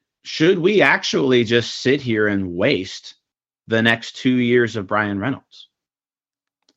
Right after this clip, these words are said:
Would it not make sense then to just trade Bryan Reynolds now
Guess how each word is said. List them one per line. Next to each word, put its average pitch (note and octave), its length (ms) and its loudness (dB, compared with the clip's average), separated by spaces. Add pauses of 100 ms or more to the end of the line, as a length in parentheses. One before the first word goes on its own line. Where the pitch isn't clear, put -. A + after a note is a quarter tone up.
(360)
Would C#3+ 200 4
it E3 140 0
not C#3 300 2
make C3 240 0
sense D#3+ 360 -4
then F#2 400 -6 (160)
to A#2 140 -2
just A#2+ 340 -2
trade C3 380 0
Bryan G#2+ 380 0
Reynolds G#2+ 380 -4
now E2+ 400 -8